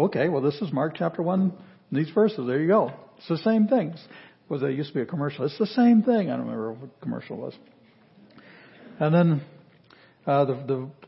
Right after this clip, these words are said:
the ones that were discovered, I don't know, about another six years ago or so from Corinthians. How do they know they're from First Corinthians? It's the same thing. It says the same thing. He says he studies all these ancient manuscripts.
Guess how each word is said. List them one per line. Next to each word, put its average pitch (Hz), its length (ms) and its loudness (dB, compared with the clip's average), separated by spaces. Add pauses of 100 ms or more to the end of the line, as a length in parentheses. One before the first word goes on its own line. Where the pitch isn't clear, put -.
(120)
the 147 80 -4
ones 156 220 2
that 147 80 4
were 139 120 2
discovered, 151 560 0
I 127 140 -6
don't 135 100 -2
know, 123 60 -2
about 131 200 -2
another 131 240 -2 (120)
six 147 200 -6 (800)
years 135 260 -2
ago 131 200 -2
or 127 140 -2
so 143 280 0
from 143 200 -4
Corinthians. 151 480 -4
How 147 220 2
do 160 80 2
they 185 100 4
know 214 200 6
they're 185 140 4
from 127 200 -4
First 139 280 -4
Corinthians? 131 460 -4 (760)
It's - 120 -18
the 262 100 8
same 254 360 10
thing. 254 320 10
It 151 120 2
says 208 240 6
the 208 80 2
same 220 360 6
thing. 143 480 2
He 156 140 0
says 160 260 4
he 147 120 -2
studies 180 360 4
all 180 120 2
these 170 180 2
ancient 180 320 0
manuscripts. 175 540 -2